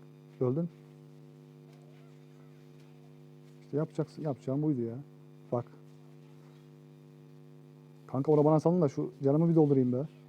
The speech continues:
Neyse iyi. Bir şey olmaz. Bizim arkadaş aldı. Aslında gitsem üstten oyunu bitirirdim.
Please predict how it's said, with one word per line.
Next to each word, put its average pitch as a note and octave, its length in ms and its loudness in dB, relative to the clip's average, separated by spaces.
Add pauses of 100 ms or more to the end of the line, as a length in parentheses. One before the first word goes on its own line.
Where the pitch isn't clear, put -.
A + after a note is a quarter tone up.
(800)
Neyse C3+ 260 -4
iyi. B2+ 140 0 (260)
Bir - 60 -20
şey C3 120 -10
olmaz. B2 360 -10 (640)
Bizim C3 140 -2
arkadaş C3+ 320 -2
aldı. B2 300 -6 (180)
Aslında C#3+ 200 -2
gitsem D3+ 260 0
üstten D3+ 180 -2
oyunu D3 160 2
bitirirdim. D3+ 360 0